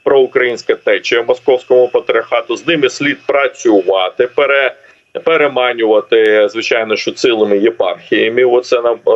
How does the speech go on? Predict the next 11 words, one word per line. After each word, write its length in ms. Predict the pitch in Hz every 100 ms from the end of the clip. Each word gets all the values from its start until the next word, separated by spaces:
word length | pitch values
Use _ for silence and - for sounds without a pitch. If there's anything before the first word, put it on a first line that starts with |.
| 107
Україні 720 | 107 - 117 120 117 113 113
потрібно. 640 | - - 123 120 113 113 - - - _
І, 240 | 147 190
звичайно, 500 | 185 156 165 180 180
комунікувати, 840 | 170 151 160 156 165 147 123 113 120
в 80 | -
тому 260 | 127 127
числі 340 | 123 123 120 117
з 80 |
тими 280 | - 110 110
людьми. 420 | 110 113 92 78